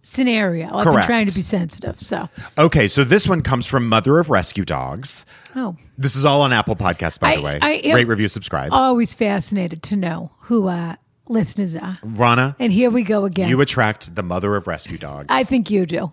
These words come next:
Speaker 1: We're about to find out.
Speaker 2: Do you miss your former Phil? Do you, do you miss your former friend-filled life of luxury?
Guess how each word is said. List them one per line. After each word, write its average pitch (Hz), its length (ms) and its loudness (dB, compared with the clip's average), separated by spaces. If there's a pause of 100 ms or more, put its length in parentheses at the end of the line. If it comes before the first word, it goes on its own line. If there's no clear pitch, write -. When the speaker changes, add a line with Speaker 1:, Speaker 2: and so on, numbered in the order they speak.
(120)
Speaker 1:
We're 269 180 2
about 220 240 0
to 190 180 -2
find 185 320 -2
out. - 200 -6 (460)
Speaker 2:
Do 123 120 -2
you 156 100 6
miss 143 220 4
your 175 80 4
former 135 360 4
Phil? 135 320 2
Do 113 400 -6
you, 151 180 2 (760)
do 117 100 -2
you 147 140 6
miss 156 280 4
your 165 140 4
former 127 400 2
friend-filled 107 480 2
life 98 200 2
of 90 120 -6
luxury? 131 500 2